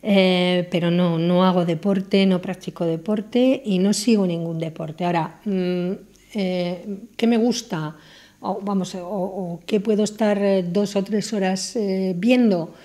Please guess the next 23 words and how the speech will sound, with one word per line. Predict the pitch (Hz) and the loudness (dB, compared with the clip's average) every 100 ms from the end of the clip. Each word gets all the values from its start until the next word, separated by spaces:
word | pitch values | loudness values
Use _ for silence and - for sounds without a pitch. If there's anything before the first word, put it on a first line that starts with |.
| - - _ | -20 -20 _
Mm, | 190 170 165 160 160 | -8 -4 -4 -6 -8
pues | 180 160 156 - | -10 -10 -10 -6
un | 170 | -6
partido | 156 170 170 175 170 | -4 -6 -4 -4 -4
de | 170 | -6
tenis, | 156 180 185 202 196 - 330 247 233 - | -6 -2 0 0 -4 -12 -14 -18 -20 -14
porque, | 175 - 165 151 | -14 -12 -14 -14
jo, | - | -12
además | 156 165 160 175 | -12 -10 -12 -14
es | - | -12
que | - | -10
admiro | 151 175 160 | -8 -6 -6
muchísimo | 160 160 160 - 160 | -8 -10 -12 -12 -10
el | 156 | -10
pundonor, | 160 160 160 160 160 | -8 -8 -6 -6 -6
la | 160 160 | -8 -10
fuerza, | 151 175 156 - 160 151 - | -10 -10 -10 -14 -18 -18 -16
la | 170 160 | -14 -12
capacidad | - 170 - 170 160 | -10 -12 -10 -8 -8
de | 160 | -10
sufrimiento, | - 151 165 165 170 165 165 151 156 - - - - - - - | -10 -12 -10 -6 -6 -6 -8 -10 -12 -14 -20 -20 -20 -20 -20 -10
la | 160 160 | -8 -4
honestidad | 165 170 156 - - 165 180 | -4 -4 -6 -8 -6 -4 -4